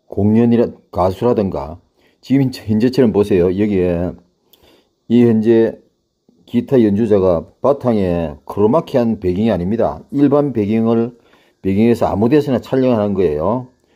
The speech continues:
촬영해가지고 이것을 바다와 이 기타 연주하는 이 사람 일반 동영상을 서로 합성을 하는 방법에 대한 설명을 지금부터 드리고자 합니다.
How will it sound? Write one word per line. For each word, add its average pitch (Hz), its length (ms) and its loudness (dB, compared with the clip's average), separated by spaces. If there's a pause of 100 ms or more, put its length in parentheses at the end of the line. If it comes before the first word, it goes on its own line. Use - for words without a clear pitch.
(260)
촬영해가지고 120 1080 0 (480)
이것을 127 560 0
바다와 143 760 0 (1200)
이 117 240 2
기타 123 400 2
연주하는 113 640 2
이 113 100 -4
사람 107 460 0
일반 120 600 0 (220)
동영상을 110 840 -2 (640)
서로 - 340 0
합성을 147 640 -2
하는 107 240 -2
방법에 117 420 -2
대한 87 200 0
설명을 110 720 0
지금부터 107 720 -2
드리고자 87 400 -2
합니다. 69 380 -8